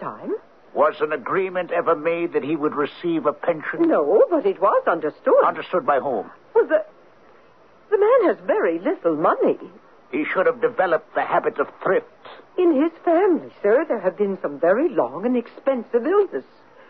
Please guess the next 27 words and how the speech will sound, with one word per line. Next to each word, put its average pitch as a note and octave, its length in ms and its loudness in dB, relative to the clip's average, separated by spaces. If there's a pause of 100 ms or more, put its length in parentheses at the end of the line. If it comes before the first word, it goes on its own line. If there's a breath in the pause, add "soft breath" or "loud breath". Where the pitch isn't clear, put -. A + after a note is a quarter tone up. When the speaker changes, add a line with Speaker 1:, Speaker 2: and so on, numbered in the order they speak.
(480 soft breath)
Speaker 1:
He C#4+ 120 -2 (100)
sent G4+ 200 2 (180)
three E4 280 0
children B3 400 0
through G3+ 160 0
college. - 440 -2 (440)
Speaker 2:
Let C#3 160 -2
him C#3+ 140 -2
go D3+ 180 4
live D#3 300 2
with D#3 140 2
one D#3+ 160 2
of D3+ 100 -2
them. A3 380 0
Speaker 1:
Well, F4+ 180 -2
I'm D3 180 -16
sure B3+ 240 2
he's G3 120 -8 (100)
too E4 180 0
proud. D4 460 -2 (600)
Speaker 2:
Why F4 280 2
are A#3+ 200 2
we G3 160 -6
having C#3+ 420 -4
this E3 140 -2 (100)
discussion, E3+ 500 -8
Missus G#3 240 -4